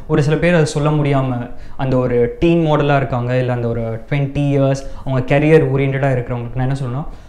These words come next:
ஆ, start பண்ணுங்க. Start பண்ணும்போது, like, you should know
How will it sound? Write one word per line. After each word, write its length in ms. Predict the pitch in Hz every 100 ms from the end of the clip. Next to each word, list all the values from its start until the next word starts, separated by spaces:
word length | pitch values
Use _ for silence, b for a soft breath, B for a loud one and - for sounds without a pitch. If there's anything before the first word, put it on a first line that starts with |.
| -
ஆ, 220 | 135 135
start 380 | - - 175 226
பண்ணுங்க. 340 | 185 131 117 - - B B
Start 420 | - 165 202 -
பண்ணும்போது, 360 | 185 151 165 208
like, 300 | 170 - - - - -
you 120 | 175
should 120 | 175 156
know 320 | 175 254